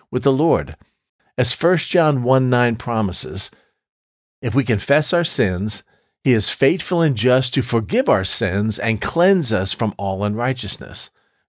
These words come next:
God always stands ready to forgive, but our sin must be acknowledged and confessed, and repentance means more than simply feeling sorry you got busted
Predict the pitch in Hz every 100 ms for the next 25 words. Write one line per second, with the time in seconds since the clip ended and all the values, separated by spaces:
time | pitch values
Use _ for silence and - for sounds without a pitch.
0 | _ 135 139 151 143 - 156 180 190 190
1 | 180 - 147 143 131 120 120 120 117 113
2 | - 110 101 95 78 80 - _ _ _
3 | 127 107 110 - - 190 202 175 120 -
4 | 120 107 87 92 104 143 160 180 165 139
5 | 127 139 127 - 78 92 - - _ _
6 | - 120 113 - 185 196 165 120 123 123
7 | 101 120 139 180 147 123 123 143 127 143
8 | 113 127 123 117 - - 117 131 135 131
9 | 120 110 101 110 104 127 131 - 95